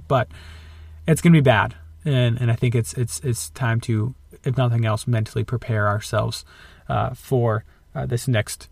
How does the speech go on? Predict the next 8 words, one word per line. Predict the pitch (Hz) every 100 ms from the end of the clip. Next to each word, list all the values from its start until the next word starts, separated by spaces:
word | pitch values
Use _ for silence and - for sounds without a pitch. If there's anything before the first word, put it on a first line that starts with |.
| -
uh, | - 117
recession | 123 117 117 110 117 117
and | 113 -
ultimately, | 117 107 104 104
I | 104
think, | 113 - -
depression. | 117 - - 117 - 123
So, | - 180 220